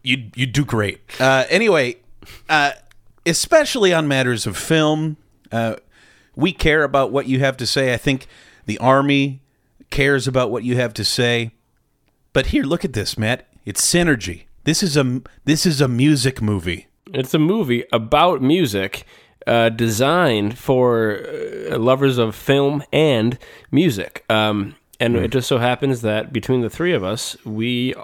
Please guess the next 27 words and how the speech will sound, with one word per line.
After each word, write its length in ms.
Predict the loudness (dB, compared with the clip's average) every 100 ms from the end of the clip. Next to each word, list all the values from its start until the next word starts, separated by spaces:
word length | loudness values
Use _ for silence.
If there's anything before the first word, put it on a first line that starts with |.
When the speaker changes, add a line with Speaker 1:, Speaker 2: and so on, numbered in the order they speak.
| -18 _
Speaker 2:
are 300 | -2 2 2
all 260 | 0 -2 -2
of 80 | -2
those 280 | -4 -4
things. 380 | -2 -2 -2 -8 -14 -20 -8
Very 320 | 2 4 4
exciting. 560 | 2 0 0 0 -2 -4
Um, 360 | 0 2 2 -2 -8
<laughs> 1000 | -20 -20 -20 -20 _ _ _ _ _ -2
Club, 340 | 2 4 2 -8
uh, 260 | -14 -12 -12 -14 -20 _ -20 -20 -4
I, 600 | -2 0 2 2 0 -4 -6 0
I, 60 |
I 40 | 2
guess, 400 | 4 2 0 -8 _ _ _ -4
can 200 | 0 2
we 100 | 0
get 580 | -2 2 4 2 -4 -12 -16 _ _ _
a 100 | 0
read? 720 | 0 0 0 2 2 -2 -6 -12 -20 _ _ -2
Um, 520 | 0 2 0 -2 -6 _ _ _
what 220 | 0 0
was 140 | 2 0
your 280 | 0 0 -2
just 380 | -4 -6 -6
general 420 | -6 -2 2 2 0
take 560 | -2 0 0 0 -6